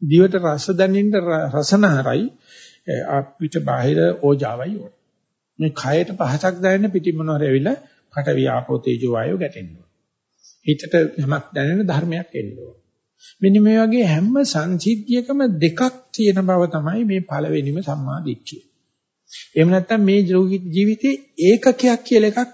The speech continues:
නෑ කියන එකයි පළවෙනිම සම්මා දිට්ඨිය. අපි හිතන්නේ මේ ඒකක තියෙනවා කියලානේ. පුද්ගලයෙක් කියලා කියන්නේ ඒකකයක්.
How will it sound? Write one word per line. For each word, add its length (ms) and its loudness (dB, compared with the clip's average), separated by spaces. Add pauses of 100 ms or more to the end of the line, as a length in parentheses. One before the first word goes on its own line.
(140)
නෑ 340 6
කියන 300 2
එකයි 380 -4 (1500)
පළවෙනිම 380 0
සම්මා 360 -10
දිට්ඨිය. 420 -14 (840)
අපි 160 2
හිතන්නේ 400 4
මේ 160 2 (100)
ඒකක 380 4
තියෙනවා 360 2
කියලානේ. 360 -4 (420)
පුද්ගලයෙක් 440 0
කියලා 240 -2
කියන්නේ 280 -4
ඒකකයක්. 380 0